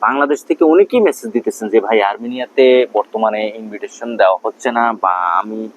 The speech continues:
ইনভি-, যেতে হলে ইনভিটেশন লাগে, ইনভিটেশন লেটার।" এখন ইনভিটেশন লেটারটা কি, সেটা প্রথমে আপনাকে জানতে হবে। আপনি যদি কাজের ভিসার ক্ষেত্রেও যান,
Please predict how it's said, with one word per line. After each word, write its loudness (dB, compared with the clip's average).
ইনভি-, 0
যেতে 2
হলে 2
ইনভিটেশন -2
লাগে, -2
ইনভিটেশন 2
লেটার।" 0
এখন 0
ইনভিটেশন 4
লেটারটা 0
কি, -6
সেটা -4
প্রথমে -4
আপনাকে -2
জানতে -6
হবে। -16
আপনি 0
যদি 2
কাজের -4
ভিসার -4
ক্ষেত্রেও 0
যান, -2